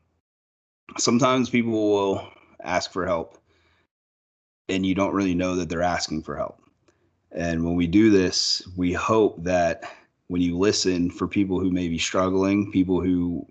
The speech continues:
may know people who are struggling, maybe you start picking up on little things.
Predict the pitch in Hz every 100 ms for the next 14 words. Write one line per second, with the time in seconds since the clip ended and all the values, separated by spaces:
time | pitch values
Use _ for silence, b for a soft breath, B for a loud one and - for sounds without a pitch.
0 | - 80 90 87 90 98 95 78 80 85
1 | 76 - 76 80 80 78 80 b b b
2 | b b b _ 80 92 104 107 - 113
3 | - 98 95 95 95 82 80 78 76 71
4 | - -